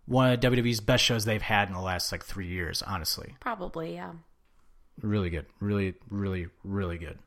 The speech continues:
Speaker 1: And it seems like they're finally kind of started lis-, starting to listen to the fans a little bit.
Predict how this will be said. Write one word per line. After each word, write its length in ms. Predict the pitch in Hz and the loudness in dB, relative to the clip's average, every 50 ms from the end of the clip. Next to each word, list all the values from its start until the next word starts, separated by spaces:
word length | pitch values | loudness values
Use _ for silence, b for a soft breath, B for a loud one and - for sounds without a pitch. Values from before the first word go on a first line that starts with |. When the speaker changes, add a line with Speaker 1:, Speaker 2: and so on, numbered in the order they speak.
| - - - _ - _ _ _ - - _ - - - - - | -20 -20 -20 _ -20 _ _ _ -20 -20 _ -20 -20 -20 -10 -6
Speaker 1:
And 120 | 123 123 | -2 -2
it 80 | 131 127 | 0 2
seems 220 | - - 220 247 294 | 2 2 2 2 0
like 100 | 285 285 | 0 0
they're 120 | 277 254 | 0 -2
finally 540 | - - - - 151 139 170 190 196 196 190 | -2 -4 -2 0 2 2 2 2 0 0 -2
kind 340 | - - - 160 160 180 170 | -2 -4 -4 -2 0 0 0
of 60 | 143 | 0
started 320 | - - 147 151 160 139 | 0 0 2 4 4 2
lis-, 340 | 110 104 117 123 120 - - - | 2 0 -2 -2 -2 -4 -6 -8
starting 520 | - - - - 143 135 143 139 135 131 123 | -6 -4 -2 0 0 0 0 0 0 -2 -2
to 140 | - - 127 | -2 -2 -2
listen 360 | 110 107 113 123 - - 139 127 | -2 -2 -2 -2 -2 -2 -2 -2
to 100 | - 117 | -4 -6
the 80 | 104 | -6
fans 400 | - - - - 104 110 123 117 101 | -8 -4 -2 0 0 2 2 0 0
a 60 | 95 | -2
little 200 | 90 90 82 82 | -4 -6 -6 -8
bit. 200 | - - 67 | -8 -10 -12